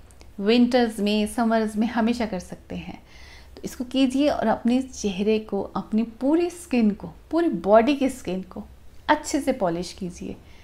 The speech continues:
देखिएगा आप कभी भी पार्लर जाने का नाम नहीं लेंगे जब आप ऐसी चीज़ों को करते हैं। तो कीजिए और चमकते रहिए, खुश रहिए, पूरी तरह से हंसते बसते रहिए, अच्छे से अपने त्योहारों को एंजॉय कीजिए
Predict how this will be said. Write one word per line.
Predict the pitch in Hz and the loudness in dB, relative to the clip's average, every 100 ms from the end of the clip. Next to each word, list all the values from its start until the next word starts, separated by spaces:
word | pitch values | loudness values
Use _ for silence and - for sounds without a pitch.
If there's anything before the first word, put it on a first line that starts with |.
| - - - - 214 | -20 -20 -20 -6 2
देखिएगा | 277 277 - 294 285 | 2 4 2 4 6
आप | 302 - 240 247 - | 4 4 4 4 4
कभी | 262 226 254 269 | 4 4 4 4
भी | 208 269 | 4 2
पार्लर | 269 233 208 214 | 4 4 6 4
जाने | 214 202 202 | 2 0 2
का | 214 | 0
नाम | 196 185 | 0 0
नहीं | 185 185 | 0 -2
लेंगे | 180 190 | -2 -2
जब | 220 208 | -2 0
आप | 220 226 - | 0 0 0
ऐसी | 226 226 | 0 -2
चीज़ों | 202 175 180 180 | -6 -6 -6 -6
को | 185 | -6
करते | 185 170 196 | -8 -8 -14
हैं। | 196 - - - - - - - - - - - - | -14 -16 -20 -20 -20 -20 -20 -20 -20 -20 -20 -20 -8
तो | 254 | -6
कीजिए | 254 277 254 285 302 | 4 4 6 4 2
और | - 208 226 320 - - - - - | 2 4 4 4 -2 -20 -20 -20 2
चमकते | 294 302 311 302 | 6 6 6 2
रहिए, | 240 208 240 269 | 2 2 2 0
खुश | - 330 330 226 | 2 0 2 0
रहिए, | 214 208 254 | -2 0 -2
पूरी | 285 - 294 294 330 330 | -2 -8 -6 0 2 2
तरह | 277 202 247 277 - - | 2 0 0 0 -4 -2
से | 269 277 | 0 0
हंसते | - 247 - - | -2 -6 -4 -4
बसते | 220 185 - 220 | -2 -2 -2 -2
रहिए, | 185 175 170 - - - - - - - | -2 -4 -8 -10 -14 -20 -18 -18 -12 2
अच्छे | 370 - 349 | 2 4 -2
से | 339 | 2
अपने | 254 247 | 2 2
त्योहारों | 202 208 202 202 | -2 -2 -2 0
को | 202 | -2
एंजॉय | 170 180 202 | -2 2 2
कीजिए | 233 233 220 240 262 277 | 2 -2 -2 0 0 0